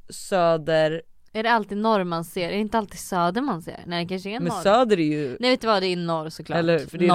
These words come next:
Speaker 2: Norr.
Speaker 1: därifrån.
Speaker 2: Ja.
Speaker 1: Men vad har vi för olika vä-, det är norr, söder.
Speaker 2: F-, oj, vänta, skämtar du med mig nu?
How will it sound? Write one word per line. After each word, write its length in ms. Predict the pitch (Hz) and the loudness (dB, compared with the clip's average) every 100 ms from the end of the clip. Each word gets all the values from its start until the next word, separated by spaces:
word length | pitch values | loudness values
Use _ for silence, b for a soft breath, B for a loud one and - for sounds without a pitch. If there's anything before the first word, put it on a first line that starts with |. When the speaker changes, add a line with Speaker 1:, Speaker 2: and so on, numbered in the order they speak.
| 156 | 6
Speaker 2:
Norr. 80 | 151 | 4
Speaker 1:
därifrån. 380 | 143 - - | -2 -4 -2
Speaker 2:
Ja. 140 | 190 208 | 2 4
Speaker 1:
Men 80 | 214 | 6
vad 100 | 208 | 6
har 160 | 233 | 6
vi 100 | 233 | 4
för 120 | 220 | 2
olika 280 | 185 165 165 | 0 0 0
vä-, 240 | 156 165 - | 2 0 0
det 180 | 160 170 | 0 0
är 40 | |
norr, 480 | 165 220 254 262 262 - _ | 0 2 2 0 -6 -14 _
söder. 720 | - - 165 156 151 156 170 175 _ _ _ _ - | -8 2 4 4 2 0 0 -8 _ _ _ _ -20
Speaker 2:
F-, 260 | - - _ _ | -20 -20 _ _
oj, 260 | - 226 180 | 0 2 2
vänta, 320 | 202 190 185 | 2 0 -2
skämtar 360 | 180 202 185 226 | 0 -2 -2 -2
du 60 | 180 | -2
med 20 | |
mig 140 | 160 156 | -4 -8
nu? 320 | 190 - | -12 -12